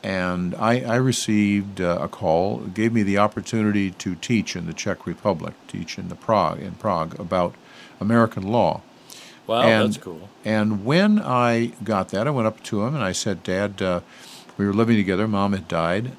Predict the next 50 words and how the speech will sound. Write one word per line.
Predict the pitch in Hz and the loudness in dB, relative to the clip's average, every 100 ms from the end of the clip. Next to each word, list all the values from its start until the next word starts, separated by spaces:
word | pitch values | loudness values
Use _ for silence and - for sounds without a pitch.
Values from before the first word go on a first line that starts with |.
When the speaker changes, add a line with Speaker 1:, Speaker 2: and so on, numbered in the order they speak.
| - - | -18 -12
Speaker 1:
and, | 90 87 85 85 | -8 -6 -4 -4
uh, | 85 87 117 | -4 -6 -8
I | 90 | -8
said, | - 95 | -6 -4
"Dad, | 104 110 | 2 2
I've | 104 101 - | 2 0 -2
got | 101 95 | -2 -2
to, | 92 90 | -2 -4
uh, | 85 85 - - | -6 -8 -10 -2
got | 98 | 0
an | 101 | 0
opportunity | - - 131 107 | -4 -2 0 0
to | |
go | 95 90 | -2 -2
over | 87 | -4
to | 82 | -8
Prague. | - 135 160 101 123 131 - - - - - | 0 4 4 4 0 -8 -14 -20 -20 -16 -4
Uh, | 98 95 | -2 0
is | 104 | 0
this, | 110 120 - 117 | 2 2 0 2
uh, | 107 95 | 2 2
something | - 110 - 107 | -2 -2 -2 -2
that | 98 | 0
we | 101 | -2
can | 101 101 | -2 -2
handle?" | 131 202 123 78 90 | 2 2 2 -2 -8
Well, | - | -8
he | 120 | -4
was | 151 139 - - - - - - | -2 -2 -4 -10 -20 -20 -20 -2
mobile, | 120 110 120 135 | 2 4 4 0
he | 135 | 0
could | 135 | -2
drive, | 104 87 82 95 139 - - - - - | 2 2 2 0 -4 -12 -20 -20 -20 -10
and, | 101 92 92 90 | -6 -4 -2 0
um, | 90 90 87 90 | 0 0 -2 -4
he | 98 107 | -4 -4
said, | - 110 101 | -2 -2 -2
"Sure, | - 339 359 320 170 | -2 2 2 2 0
great, | - 123 147 123 | 0 2 4 0
great, | 101 104 92 - - | -2 0 0 -4 -10
you | |
know, | 92 98 90 - 127 | -8 -8 -10 -14 -6
you | 110 | -2
know, | 117 | 0
go | 92 101 | 0 0
on | 143 | 2
over, | 127 127 120 | 2 0 0
enjoy | 110 98 104 107 | -2 0 -2 0
yourself, | 104 - 104 98 95 | -2 -4 -2 -2 -4
you, | - | -8